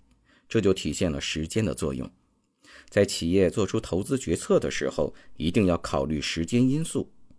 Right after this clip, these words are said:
收益期越长的投资，时间因素越重要。在考虑时间因素的时候，不仅有贴现，而且有投资风险。建立一个工厂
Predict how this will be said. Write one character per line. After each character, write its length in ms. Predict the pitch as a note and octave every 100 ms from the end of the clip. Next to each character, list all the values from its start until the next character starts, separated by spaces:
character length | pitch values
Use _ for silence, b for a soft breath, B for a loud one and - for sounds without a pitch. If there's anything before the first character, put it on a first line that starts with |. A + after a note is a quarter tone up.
| _ B B B
收 260 | - G3 G3
益 140 | E3+
期 240 | C3 - F3
越 220 | F#3+ A2+
长 300 | - E2+ B2+
的 100 | D3
投 240 | - D#2
资， 300 | - F#2+ G2+ - -
时 280 | - D#2
间 260 | E2 F#2 F2+
因 160 | F2 F2+
素 200 | - D2+
越 240 | D3 F#2
重 200 | - C2+
要。 240 | C2 - - - - - - - - - _ -
在 140 | -
考 200 | C#3+ F2+
虑 320 | G2 A2+ F#2+ -
时 200 | - G#2+
间 160 | D3+
因 140 | D3 E3+
素 160 | E3
的 120 | B2+ D#2+
时 180 | - C#2+
候， 260 | D#2 - b b -
不 180 | G#3 D#3+
仅 260 | F2 C#3
有 140 | G#2+ -
贴 220 | - D3
现， 320 | - A#2+ - b b b
而 180 | E2+ F2
且 200 | - F2
有 180 | D#2+ B1+
投 240 | - D2
资 160 | - F2+
风 220 | F#2 F2
险。 260 | - - - - _ _ -
建 200 | F#3+ F3
立 160 | D#3
一 60 | C3
个 100 | C#3
工 220 | C3+ D#3
厂 300 | - E2 C2